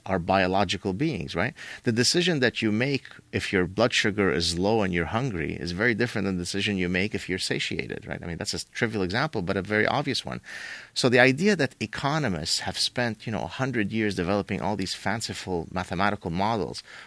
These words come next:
without ever recognizing that there are these biological forces that compel us to be the decision makers that we are is astounding to me.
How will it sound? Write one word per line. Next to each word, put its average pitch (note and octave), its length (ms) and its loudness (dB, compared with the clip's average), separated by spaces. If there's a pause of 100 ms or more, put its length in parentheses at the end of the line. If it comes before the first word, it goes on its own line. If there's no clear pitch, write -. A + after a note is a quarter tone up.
(100)
without A2 360 2
ever B2+ 320 2
recognizing F#2+ 920 -2 (100)
that - 240 0 (300)
there F#2 140 2
are F2 120 2
these F2 200 -4
biological F2+ 580 0
forces E2+ 560 -4
that D#2+ 160 0 (220)
compel G2+ 340 -2
us B2+ 140 -2
to - 100 -6
be D#2 180 -2
the C#2 260 -4 (720)
decision E2+ 380 0
makers D#2+ 300 -4
that - 100 -2
we C#2 80 -4
are C#2 180 -4 (300)
is G2+ 100 -2
astounding A2 540 0
to - 120 -8
me. A#1+ 120 -8